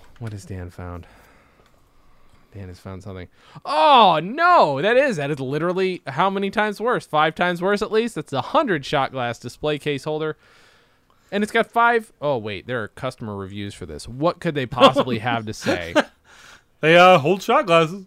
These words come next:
Speaker 1: I got this as a gift from my husband and his shot glass, golf ball, and coin collection. That's a little better. But we love the quality and craft of this case. Wait, the quality and craft of this case is excellent. It has a smooth finish inside and fits various size, sizes of shot glasses.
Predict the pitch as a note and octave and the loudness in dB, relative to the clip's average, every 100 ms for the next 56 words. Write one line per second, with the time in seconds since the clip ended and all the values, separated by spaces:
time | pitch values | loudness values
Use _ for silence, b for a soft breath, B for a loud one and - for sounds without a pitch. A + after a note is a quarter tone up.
0 | _ C3+ D#3+ C3+ E3 D#3 C#3 C#3+ - C3 | _ -8 -6 -6 -6 -6 -4 -4 -4 -6
1 | A#2+ A2 D#3 B2+ B2+ A2 A#2 A#2+ - D3+ | -6 -4 -6 -4 -6 -6 -8 -8 -6 -6
2 | C#3+ C#3+ C#3 C#3 C3 B2 C3 C#3 B2+ C3+ | -6 -6 -6 -6 -8 -4 -2 -2 -2 -2
3 | C3 A2+ - C#3+ C#3+ D3 G#2+ F2+ F#2 C3 | -2 -6 -10 -10 -8 -8 -10 -12 -10 -10
4 | C#3+ G#2+ A#2+ C#3+ - D2+ C2+ - _ _ | -10 -8 -8 -8 -8 -14 -18 -20 _ _
5 | _ _ _ _ _ - A#2+ A#2 C#3 B2+ | _ _ _ _ _ -18 -12 -6 -4 -4
6 | - b b b b b - A#2 A#2+ F#3 | -10 b b b b b -10 -6 -4 -4
7 | B2 - A#2 C3+ C#3 G#2 G2 A#2+ C3+ C3 | -8 -10 -8 -8 -6 -8 -10 -10 -12 -12
8 | C2+ D2+ - D#2 - - - G#2+ F#2+ A#2+ | -16 -16 -18 -18 -18 -20 -18 -16 -14 -14
9 | - F#3 A3 F3+ C#3 E3+ E3 A#2 G#2 - | -2 0 0 -2 -4 -4 -2 -6 -10 -12
10 | F2 - - C3 A#2 G#2+ - - - _ | -14 -14 -12 -8 -8 -8 -14 -20 -20 _
11 | G#2 A2+ A2 - G3+ G#3+ - D#3 G#2 - | -14 -12 -12 -10 -6 -6 -4 -6 -6 -10
12 | C3 B2+ G2+ C#2+ E2+ G2+ B2+ - A2 D3+ | -12 -10 -12 -12 -14 -12 -12 -10 -8 -6
13 | F3 B2 B2+ A2 D2 A2+ - G#2 E2+ F2+ | -6 -8 -12 -14 -16 -18 -14 -12 -12 -12
14 | A#2 - C3+ C#3 F#2 D#2 - - | -14 -12 -12 -12 -14 -16 -18 -20